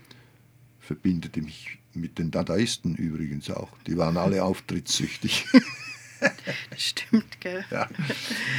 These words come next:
Speaker 1: Äh, und, und insofern, wenn das Buch fertig ist und ausgeliefert, ist es eigentlich noch gar nicht fertig, denn dann gehe ich's noch vorlesen.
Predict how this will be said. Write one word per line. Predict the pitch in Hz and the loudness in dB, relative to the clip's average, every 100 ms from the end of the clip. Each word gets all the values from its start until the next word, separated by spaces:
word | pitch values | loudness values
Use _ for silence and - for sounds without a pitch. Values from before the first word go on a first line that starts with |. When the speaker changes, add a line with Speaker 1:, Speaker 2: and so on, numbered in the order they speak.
| 127 120 113 - - | 0 -2 -6 -10 -8
Speaker 1:
Äh, | - 127 113 95 87 - - | -4 0 0 -2 -4 -10 -12
und, | - 107 98 - - - - | 0 2 2 -2 -18 -20 0
und | 117 | 4
insofern, | 117 113 135 139 135 113 98 - - - _ | 6 8 8 8 8 8 6 4 -18 -20 _
wenn | - 98 101 | -4 4 6
das | 92 90 | 6 2
Buch | - 104 92 | 4 6 6
fertig | - 143 156 - 92 | 4 0 2 -2 -2
ist | 82 - | -2 0
und | 85 - | 0 2
ausgeliefert, | 107 135 - 107 113 - - - - - | 0 2 2 2 2 0 -8 -16 -18 -2
ist | - 123 - | 2 2 2
es | 95 | 4
eigentlich | 90 87 87 - | 4 6 4 2
noch | 92 - | -4 -2
gar | 85 82 | -2 0
nicht | 80 - | -2 -2
fertig, | 190 - 156 - | -4 -4 -10 -6
denn | 95 87 | -2 0
dann | 87 87 | 2 2
gehe | 85 82 | 4 2
ich's | - | 0
noch | 85 - | -6 -2
vorlesen. | - 87 - 143 117 | 0 2 2 0 -6